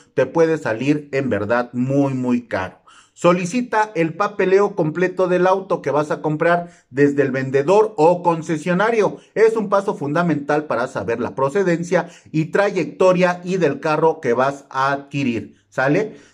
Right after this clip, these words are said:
Sin estos documentos no sabes si está adquiriendo un vehículo robado o que ya está involucrado en algún tipo de problemática legal. Aunque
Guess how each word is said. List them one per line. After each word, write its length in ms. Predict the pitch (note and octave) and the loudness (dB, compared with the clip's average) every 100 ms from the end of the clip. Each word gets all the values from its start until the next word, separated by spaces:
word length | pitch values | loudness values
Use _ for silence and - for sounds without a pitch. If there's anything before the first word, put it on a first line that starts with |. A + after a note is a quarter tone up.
| _ | _
Sin 360 | - - F3 | -12 0 4
estos 540 | A3 C#4 - D4 D4+ - | 4 2 2 0 0 -4
documentos 800 | D3 C#3+ C3+ E3 F3+ G#3 A3 - | -4 -2 0 0 0 0 0 -2
no 380 | C3 C#3 D#3 F3+ | -8 -2 2 2
sabes 400 | F3 E3 D#3+ D3 | 2 -2 -2 -4
si 80 | A#2 | -8
está 280 | - C3+ C#3 | -6 0 0
adquiriendo 600 | C#3 - G#2+ A#2+ B2 G2 | 0 -6 -6 -4 -2 -2
un 160 | G#2+ | -2
vehículo 440 | A#2+ B2 B2 C#3+ E3 | -2 -2 -2 2 2
robado 540 | G#3 F#3+ F3 F#3+ G3 - _ - | 2 2 0 -2 -6 -12 _ 2
o 220 | F#3 G3 | 2 4
que 160 | F3 C#3+ | 0 2
ya 160 | D#3 | 2
está 320 | D#3+ D#3 D#3+ | 0 0 0
involucrado 680 | D#3+ C#3 D3 D3 B2 C3+ C#3+ | 0 2 2 2 2 0 0
en 100 | B2 | 0
algún 340 | G2+ G#2 A#2+ A#2+ | -2 -2 -4 -6
tipo 300 | G#2+ G#2 G#2+ | -6 -4 -4
de 80 | A2 | -2
problemática 800 | B2 B2+ B2+ C3 B2+ C#3+ D3 | -2 0 0 -2 -4 -4 0
legal. 560 | D3+ E3+ G#3+ G#3+ G#3+ - _ _ _ _ - - | 2 2 0 -2 -6 -20 _ _ _ _ -18 -8
Aunque 580 | C3 B2+ - A#2 G2 | -4 -4 -4 -4 -4